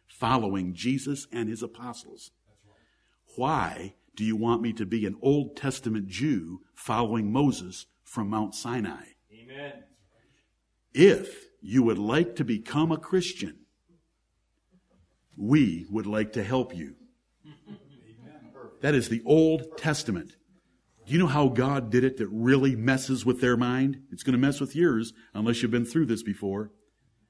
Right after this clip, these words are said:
Speaker 1: Do you know that the Sabbath is one of the Ten Commandments? Do you mean to tell me that you don't believe the Ten Commandments?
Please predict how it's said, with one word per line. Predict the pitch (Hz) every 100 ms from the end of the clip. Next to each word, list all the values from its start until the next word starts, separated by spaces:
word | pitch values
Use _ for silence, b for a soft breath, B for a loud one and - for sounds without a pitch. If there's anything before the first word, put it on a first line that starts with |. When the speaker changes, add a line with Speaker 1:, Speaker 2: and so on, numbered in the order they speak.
| _ _ _ 95
Speaker 1:
Do | 113
you | 147
know | 143 147
that | 156
the | 143
Sabbath | 120 - 139 147 143
is | 113
one | 104 131
of | 123
the |
Ten | - 135 135
Commandments? | 131 123 131 147 139 - _ _ _ - 107 - _ _ _ 196 202 208 220 _ _ _ _ _ _ _ _ _ _ _ _ _ _ _ _ _ -
Do | - - - - _ _ _ _ _ _ _ _ _ _ -
you | 175
mean | 208 214
to | -
tell | 185 214
me | 220
that | 185 170
you | 214
don't | 214 180
believe | 196 226
the | 175
Ten | - 226 214
Commandments? | 175 226 240 277 -